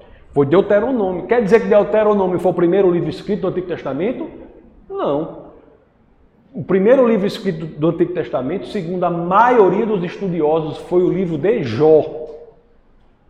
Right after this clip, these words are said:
Foi o livro de Jó. Mas Deuteronômio foi o primeiro a ser reconhecido. No Novo Testamento a mesma coisa. Mateus, Marcos e Lucas foram os primeiros livros a serem reconhecidos.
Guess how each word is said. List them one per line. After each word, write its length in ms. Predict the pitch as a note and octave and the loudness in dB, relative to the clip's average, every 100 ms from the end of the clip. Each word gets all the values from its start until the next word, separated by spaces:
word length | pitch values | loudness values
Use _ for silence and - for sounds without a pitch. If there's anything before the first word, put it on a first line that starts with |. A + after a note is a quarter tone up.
| _ | _
Foi 120 | E3+ | -2
o 20 | |
livro 220 | D3+ D3 | 0 -2
de 160 | D#3 A3+ | -4 -6
Jó. 200 | C#4 - - - - _ _ _ _ _ - | -6 -6 -10 -20 -20 _ _ _ _ _ -8
Mas 120 | B2+ | -4
Deuteronômio 580 | D#3 D#3+ F3 D#3+ E3+ G3 | -2 0 2 2 2 0
foi 140 | G3 | -2
o 20 | |
primeiro 300 | E3+ D#3 E3+ | -4 -4 -2
a 40 | G3+ | -4
ser 120 | G3 | -4
reconhecido. 720 | F3 - G3 G3 - D#3 C#3 | -10 -8 -8 -8 -10 -12 -10
No 120 | C#3+ | -6
Novo 220 | C#3+ E3+ F3 | -2 0 -2
Testamento 400 | F3 F3 F3 E3+ | -2 -2 -2 -4
a 20 | |
mesma 280 | F#3+ G#3+ C4+ | -4 -4 -6
coisa. 420 | C#4 F#3+ C3 C3+ - - - - - | -4 -2 -2 -6 -14 -20 -20 -20 -10
Mateus, 500 | - E3+ E3 A3 A#3 | 0 0 2 4 2
Marcos 300 | F#3 F#3 F3 | 2 -2 -4
e 60 | D#3+ | -4
Lucas 340 | E3 E3+ A3+ | -4 -2 -4
foram 180 | - G#3 | -4 -2
os 120 | G3 | -4
primeiros 600 | - - G3 F3+ A3 B3+ | -8 -8 -6 -2 -2 -2
livros 280 | F3 E3+ F#3+ | -2 -4 -4
a 80 | F#3+ | -4
serem 320 | - F3 G3 | -6 -8 -8
reconhecidos. 1800 | C#3+ D#3 A3 G3+ - - - - _ - E3+ G#3 A3 - F3 E3+ C3 | -8 -6 -6 -8 -12 -20 -20 -20 _ -10 -6 -6 -6 -8 -8 -8 -10